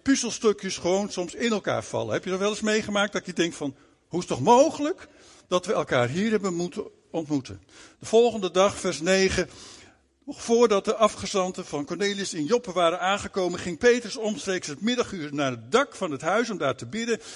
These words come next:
Maar hij kreeg honger en wilde iets eten. Terwijl er eten voor hem werd klaargemaakt, werd hij gegrepen door een visioen. Hij zag hoe vanuit de geopende hemel een voorwerp dat op een groot linnen kleed leek,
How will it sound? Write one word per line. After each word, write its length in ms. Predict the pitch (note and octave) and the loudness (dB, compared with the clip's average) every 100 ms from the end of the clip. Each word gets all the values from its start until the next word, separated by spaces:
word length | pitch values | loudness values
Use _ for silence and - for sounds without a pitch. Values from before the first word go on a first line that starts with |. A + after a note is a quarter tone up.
| - | -12
Maar 120 | - | -4
hij 120 | G3+ G#3 | -2 -2
kreeg 240 | D#3 C3+ | -4 -4
honger 340 | E3+ A#3 A#3 | 0 2 0
en 140 | - E3+ | -4 -2
wilde 280 | F#3+ F3+ G3 | 0 0 -4
iets 200 | D#3+ - | -8 -6
eten. 480 | C3 A2+ - G2 | -4 -4 -4 -12
Terwijl 400 | - B2+ F3+ G3 | -10 -2 0 0
er 180 | C#3+ C3 - | -2 -4 0
eten 280 | A3 A#3+ A#3+ | 0 2 -2
voor 160 | G#3 | -6
hem 80 | G3+ | -4
werd 180 | F3+ F3 | -4 -4
klaargemaakt, 760 | F3 D#3+ D#3+ D3+ C#3 C3 - - - - | 0 2 2 0 -2 -2 -8 -20 -20 0
werd 160 | A3 B3 | 4 4
hij 180 | G#3 G3 | 2 -2
gegrepen 540 | F3+ - D4+ D#4 G#3 | -4 -4 -2 -4 -4
door 160 | G3+ G3 | 0 0
een 80 | |
visioen. 500 | F#3+ G#3+ - G3+ B2 - _ _ _ _ _ | 0 -2 -2 -4 -6 -10 _ _ _ _ _
Hij 140 | - D3+ | -4 -2
zag 220 | - C4 | 0 2
hoe 120 | A#3+ | 0
vanuit 280 | G#3 G#3 F3+ | 0 0 -2
de 60 | D#3 | -4
geopende 460 | - A#3 B3+ G#3+ | -2 0 0 -2
hemel 280 | G3+ G#3+ F#3+ | 0 0 -2
een 60 | D3 | -6
voorwerp 580 | - C#4 C#4+ B3 A3 | -4 -2 0 2 0
dat 220 | G3+ F#3+ - | -2 -10 -8
op 140 | F3+ | -8
een 60 | C#3+ | -8
groot 380 | A2+ B3 B3+ | -2 0 0
linnen 260 | F3+ G3 D3+ | -2 -4 -4
kleed 380 | - A3 A#3+ A3+ | 0 2 2 0
leek, 340 | F#3+ F3+ F3+ | -2 -2 -2